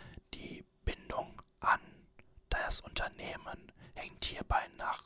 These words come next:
Corbelius auch an dem An-, Anthropomorphismus, lassen wir das, einer Marke ab. Dieser Begriff bes-, besagt, dass die Marke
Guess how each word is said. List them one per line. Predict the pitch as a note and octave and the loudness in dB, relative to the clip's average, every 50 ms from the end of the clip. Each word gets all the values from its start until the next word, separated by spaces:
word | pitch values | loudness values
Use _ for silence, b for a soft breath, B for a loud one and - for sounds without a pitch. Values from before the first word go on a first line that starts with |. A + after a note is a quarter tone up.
| _ - | _ -8
Corbelius | - - - - - - - - - - - - - - - - - - B B B B B B B B B B B B B B - | -2 0 2 2 6 6 4 4 4 -4 -6 -6 -6 -4 -2 -2 -4 -4 B B B B B B B B B B B B B B 2
auch | - - - - - - - - - - | 6 6 6 6 4 0 -4 -8 -8 0
an | - - - - - | 2 2 2 2 2
dem | - - - - - - - | -2 -2 -2 -4 -8 -8 0
An-, | - - - - - - - - - - - _ _ _ _ _ - - - - - B B B B B B B B B B B B B - - | 4 4 4 4 2 -6 -16 -18 -18 -20 -20 _ _ _ _ _ -20 -20 -20 -20 -20 B B B B B B B B B B B B B 2 8
Anthropomorphismus, | - - - - - - - - - - - - - - - - - - - - - - - - - - - - - - - - - - - - - - - _ _ - - - - - - - | 8 8 8 6 -6 -4 6 8 8 8 8 4 -4 -4 -6 -2 2 2 2 2 0 -2 -2 -2 -2 -4 -4 -2 0 2 4 2 2 0 -2 0 0 0 -2 _ _ -20 -20 -20 -20 -16 -6 2
lassen | - - - - - | 4 4 4 2 0
wir | - | -4
das, | - - - - - B B B B B B B | -2 0 0 0 -2 B B B B B B B
einer | - - - - | -6 -2 -2 -2
Marke | - - - - - - - - | 4 4 4 4 4 2 -2 -4
ab. | - - - - - - B B B B B B B - - | -4 -4 -6 -8 -20 -16 B B B B B B B -10 -6
Dieser | - - - - | -4 -2 -2 -2
Begriff | - - - - - - - - - - - - - _ _ - | -2 -4 -6 -2 -2 -2 0 0 0 -2 -2 -4 -12 _ _ 6
bes-, | - - - - - - - | 6 8 8 6 4 6 4
besagt, | - - - - - - - - - - - B B B B B B B - | 4 6 6 6 8 8 8 6 4 -6 -10 B B B B B B B 2
dass | - - - - - - - | 4 4 6 4 4 2 0
die | - - - | -6 -8 -4
Marke | - - - - - - - - - - - - - | 2 6 10 10 10 10 8 4 -4 -4 -4 -6 -8